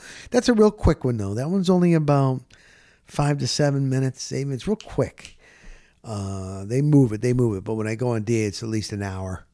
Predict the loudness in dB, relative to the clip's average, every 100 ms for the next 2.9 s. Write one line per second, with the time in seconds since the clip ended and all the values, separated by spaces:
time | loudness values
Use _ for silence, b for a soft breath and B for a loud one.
0 | _ -6 -4 -4 -6 -8 -8 -6 -6 -6
1 | -8 -10 -10 -4 -2 -2 -4 -6 -6 -4
2 | -4 -4 -2 -2 -4 -6 -4 -4